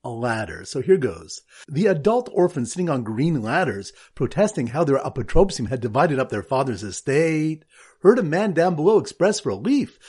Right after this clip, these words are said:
when a shliach returned with his wife's get because she said to come the next day, and saw that the get would have been valid because it included all five of the man's names."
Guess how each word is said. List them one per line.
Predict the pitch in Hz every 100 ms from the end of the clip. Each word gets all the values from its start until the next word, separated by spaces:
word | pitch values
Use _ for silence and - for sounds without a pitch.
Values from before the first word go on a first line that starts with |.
| -
when | 151 135
a |
shliach | 120 185 220
returned | - - 262
with | 240 120
his | 104
wife's | 139 156
get | - 269 -
because | 127 127
she | 247
said | 226 147
to | 139
come | - 120
the | 151
next | 175 202 -
day, | 214 285 254 - _ _
and | 151 156
saw | - 226
that | 190
the | 127
get | 170 147
would | 160
have | 196
been | 131
valid | 117 240 180
because | 143 165
it | 180
included | 180 165 - 277 190
all | 151 170
five | - 220 285 120 92 _ _ _ -
of | 139
the | 113
man's | 98 87 92
names." | 98 110 92 87 -